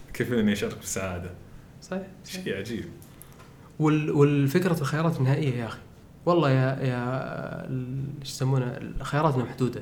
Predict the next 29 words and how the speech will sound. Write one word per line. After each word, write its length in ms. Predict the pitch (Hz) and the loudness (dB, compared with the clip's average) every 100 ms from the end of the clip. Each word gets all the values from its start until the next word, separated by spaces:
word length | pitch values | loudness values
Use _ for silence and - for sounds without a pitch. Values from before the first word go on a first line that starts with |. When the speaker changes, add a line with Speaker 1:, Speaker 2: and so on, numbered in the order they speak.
| - | -12
Speaker 2:
في 60 | |
الحياة 220 | 117 - | -10 -6
الطبيعية. 580 | 117 - 113 110 151 170 - - - - | -6 -6 -2 0 0 -2 -8 -18 -20 -8
Speaker 1:
مم. 140 | 113 104 - | -4 -4 -4
Speaker 2:
خياراتنا 340 | - 135 139 127 | 0 2 2 0
محدودة، 300 | - 123 113 | -2 -6 -2
ما 140 | 123 | 0
عندنا 320 | 127 120 113 | 2 0 -2
أي 120 | 110 117 | -4 -4
مغامرة. 420 | 110 104 98 98 - - - - - - - | -4 -6 -6 -10 -18 -20 -20 -20 -20 -20 -2
المغامرة 580 | 139 139 143 135 165 165 | 2 4 6 6 6 4
تروح 160 | 135 - | 2 0
تسجل 360 | - 147 135 | 2 2 2
في 120 | - 131 | 0 2
برنامج 380 | 131 143 170 | 4 4 4
عشان 200 | 143 131 | 4 2
يروح 260 | 127 131 135 | 2 2 2
يوديك 380 | 123 123 135 131 | 0 0 0 0
لمكان 340 | 123 120 147 | -2 -2 -4
تسوي 200 | 135 117 | -4 -6
مغامرة. 360 | 110 110 107 110 | -6 -6 -4 -2
ما 140 | 123 | 0
أدري 180 | 120 - | -2 -6
كيف 240 | - 107 | -12 -12
ال-، 80 | - 135 | -8 -2
وين 160 | 135 | 0
المغامرة 380 | 120 120 117 113 | 0 -2 -6 -8
في 100 | - | -10
الموضوع. 380 | 107 - - | -10 -10 -10